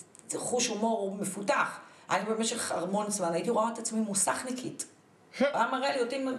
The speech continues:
Speaker 1: מוסכניקית, ו-, את יודעת מה? הרבה פעמים אני, אני מרגישה שזה מה שאני עושה. מגיע בן אדם,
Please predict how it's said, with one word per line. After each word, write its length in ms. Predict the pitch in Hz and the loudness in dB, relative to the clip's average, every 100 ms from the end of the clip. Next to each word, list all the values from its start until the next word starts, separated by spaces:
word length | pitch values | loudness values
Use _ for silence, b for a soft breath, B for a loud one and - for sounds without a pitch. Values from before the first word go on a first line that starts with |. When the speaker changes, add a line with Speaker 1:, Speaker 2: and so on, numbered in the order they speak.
| - | -6
Speaker 1:
מוסכניקית, 480 | 220 - - - - | -4 -2 -2 -4 -2
ו-, 60 | 165 - - - B B B B - - | -2 -2 -6 -16 B B B B -20 -4
את 100 | - | -2
יודעת 260 | 185 208 220 | 2 2 2
מה? 140 | 269 269 | 0 0
הרבה 280 | 165 175 196 | 0 0 0
פעמים 340 | 240 220 185 | 0 0 0
אני, 320 | 170 160 156 | 0 0 0
אני 100 | 160 | -2
מרגישה 320 | 156 143 143 180 | -2 -2 0 -2
שזה 180 | 196 | 0
מה 60 | 202 | 0
שאני 220 | 220 233 | 2 2
עושה. 200 | 240 339 208 175 | 2 2 2 0
מגיע 220 | 180 240 | 0 2
בן 140 | 226 | 2
אדם, 360 | 202 180 170 | 2 4 2